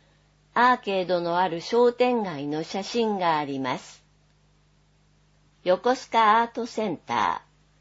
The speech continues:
博物館など文化施設が点在する上町で、アートを通じた地域交流を目指し、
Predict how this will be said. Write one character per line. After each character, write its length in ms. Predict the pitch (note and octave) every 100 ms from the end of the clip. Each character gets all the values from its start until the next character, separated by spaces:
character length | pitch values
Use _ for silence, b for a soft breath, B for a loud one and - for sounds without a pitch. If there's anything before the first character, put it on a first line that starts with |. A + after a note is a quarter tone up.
| _ _ _ _ _
博 320 | F3 G3 B3+
物 260 | A#3 B3+ -
館 280 | F#3 F3 E3+
な 180 | E3+
ど 240 | D3+ D3 D3+
文 300 | G3+ B3 B3
化 160 | B3
施 100 | C4
設 340 | - A#3+ A#3+ D#3+
が 160 | D3+
点 320 | - F#3+ G3 F#3
在 260 | F3 F3
す 200 | F3 E3
る 220 | E3 - E3
上 200 | F#3 F#3+
町 320 | F#3 - D3+
で、 220 | C#3+ C#3+ b b b b
ア 200 | A3+ A#3+
ー 40 |
ト 180 | A#3+ F#3
を 100 | F#3
通 280 | F#3 G3+ G3
じ 160 | F#3 F3+
た 160 | F#3
地 300 | - A#3+ B3
域 280 | B3 - A#3+ B3+
交 240 | A#3 A3+
流 240 | F3 D3+
を 180 | C#3+ D3
目 120 | D3+
指 180 | D3+ E3+
し、 300 | E3+ - C3+